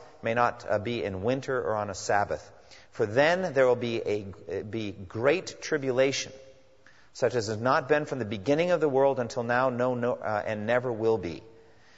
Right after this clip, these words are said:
And if those days had not been cut short, no human being would, would be saved. But for the sake of the elect, those days will be cut short." So there it is, right in Jesus' own statement, that expression in this translation, "great tribulation."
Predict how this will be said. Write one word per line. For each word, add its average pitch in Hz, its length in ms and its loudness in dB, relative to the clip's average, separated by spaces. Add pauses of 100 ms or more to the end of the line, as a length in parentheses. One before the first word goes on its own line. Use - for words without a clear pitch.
(140)
And 104 200 -6
if 180 400 2
those 143 340 2
days 139 380 2
had 95 120 -2
not 120 240 0
been 139 120 -8
cut 135 200 0
short, 107 380 0
no 131 320 4
human 156 380 -4
being 120 240 -2
would, 110 160 -4 (160)
would 107 160 -6
be 107 80 -8
saved. 76 400 -2 (260)
But 104 140 2
for 104 100 -4
the 98 60 -8
sake 135 320 0
of 143 80 -2
the 143 80 0
elect, 98 280 2
those 98 200 -2
days 92 280 0
will 90 100 -8
be 87 100 -8
cut - 180 -8
short." - 260 -10 (120)
So 170 100 -6
there 175 140 -2
it 180 80 -4
is, - 180 -6 (220)
right 131 200 2
in 123 120 -4
Jesus' 120 420 -4
own 143 160 0
statement, 123 520 -6
that 92 140 0
expression 98 520 -4
in 87 100 -8
this 117 240 -6
translation, 82 680 -8 (400)
"great 107 300 0
tribulation." 85 680 -6